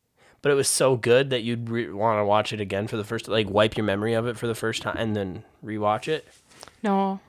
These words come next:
Speaker 2: I don't know.
Speaker 1: What,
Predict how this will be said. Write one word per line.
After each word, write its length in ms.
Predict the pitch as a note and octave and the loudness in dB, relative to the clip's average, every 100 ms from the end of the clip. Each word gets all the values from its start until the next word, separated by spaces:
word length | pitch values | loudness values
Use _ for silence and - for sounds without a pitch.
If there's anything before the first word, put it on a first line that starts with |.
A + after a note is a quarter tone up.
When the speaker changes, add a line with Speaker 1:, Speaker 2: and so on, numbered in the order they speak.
| _ _ | _ _
Speaker 2:
I 60 | A#3+ | -8
don't 120 | G3+ | -2
know. 220 | F3 F3+ - _ _ _ _ _ _ _ _ _ _ _ _ _ _ _ _ - _ - - _ _ | -2 -2 -8 _ _ _ _ _ _ _ _ _ _ _ _ _ _ _ _ -20 _ -20 -20 _ _
Speaker 1:
What, 320 | E3 - | 6 6